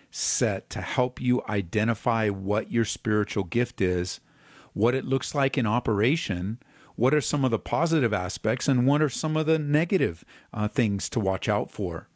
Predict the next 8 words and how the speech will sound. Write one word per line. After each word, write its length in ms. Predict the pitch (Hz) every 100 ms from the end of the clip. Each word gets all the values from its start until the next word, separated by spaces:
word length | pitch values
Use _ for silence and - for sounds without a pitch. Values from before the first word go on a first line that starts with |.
| _ _ _ - - -
To 80 | 131
find 380 | - 147 185 165
your 100 | 139
spiritual 520 | - 156 165 - 117
gift, 360 | 147 156 - -
open 280 | 110 113 160
the 80 | 165
Bible, 460 | 117 107 123 160